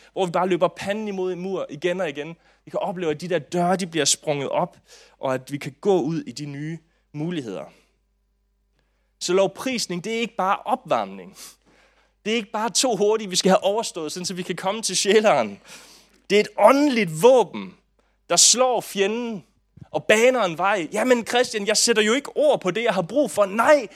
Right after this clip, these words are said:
men det er fuldstændig ligegyldigt, fordi du sætter ord på den Gud, som har al magten i himlen og på jorden til at bryde hvad som helst, du står i. Du minder fjenden om, hvad det er for en Gud, du tilhører.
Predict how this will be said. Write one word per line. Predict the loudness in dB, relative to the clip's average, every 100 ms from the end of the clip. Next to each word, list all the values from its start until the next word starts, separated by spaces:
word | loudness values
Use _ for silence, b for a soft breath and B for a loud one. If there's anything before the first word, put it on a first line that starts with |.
| B
men | -4
det | -2
er | -4
fuldstændig | -4 -6 -4 -4
ligegyldigt, | 2 2 2 -6 -6
fordi | -6 -6
du | -2
sætter | 0 2
ord | 4 4
på |
den | 4 2 2
Gud, | 4 4 6
som | 2
har | 2 4 6
al | 8 6
magten | 6 4 4
i | 0
himlen | 0 0 0
og | -2
på | 0
jorden | 0 2
til | 6
at | 6
bryde | 6 4 4
hvad | 8 6
som | 8 6
helst, | 6 4
du | -6
står | 2 6 8 8
i. | 6 0 -4 b b b b b
Du | 4
minder | 6 6 6
fjenden | 4 6 6 6
om, | 2 2 -4 B
hvad | 4 6
det | 8
er | 8
for | 6
en | 2
Gud, | 2 -6
du | -4
tilhører. | -2 0 0 0 0 0